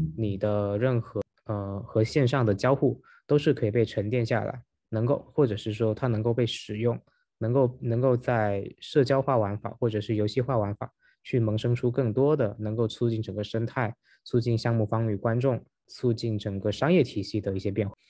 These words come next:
然后这个是最早我们去做，呃，N F T票务工具 Tiken 这个产品的一个初衷，也是我们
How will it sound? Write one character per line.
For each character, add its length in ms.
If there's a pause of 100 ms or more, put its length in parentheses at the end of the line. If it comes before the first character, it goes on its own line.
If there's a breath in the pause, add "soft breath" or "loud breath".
(160 soft breath)
然 140
后 80
这 160
个 100
是 300
最 180
早 220
我 120
们 180
去 220
做， 160 (160)
呃 480
，N 140
F 80
T 120
票 200
务 60
工 140
具 220
Tiken 300
这 100
个 80
产 180
品 220
的 160
一 120
个 500
初 180
衷， 180
也 120
是 120
我 40
们 200